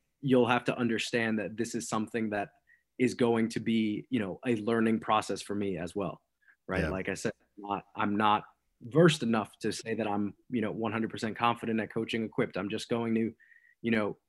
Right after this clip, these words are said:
Speaker 1: be observant, um, in terms of, you know,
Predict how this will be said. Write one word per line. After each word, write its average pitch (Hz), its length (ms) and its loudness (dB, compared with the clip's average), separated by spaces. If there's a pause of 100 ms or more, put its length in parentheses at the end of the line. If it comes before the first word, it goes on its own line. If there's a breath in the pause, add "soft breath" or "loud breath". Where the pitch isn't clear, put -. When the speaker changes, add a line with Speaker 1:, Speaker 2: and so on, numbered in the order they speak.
(120)
Speaker 1:
be 135 160 8
observant, 131 680 4 (520)
um, 104 580 0 (320)
in 113 120 0
terms 113 300 2
of, 104 240 0 (100)
you 113 120 -2
know, 101 260 -4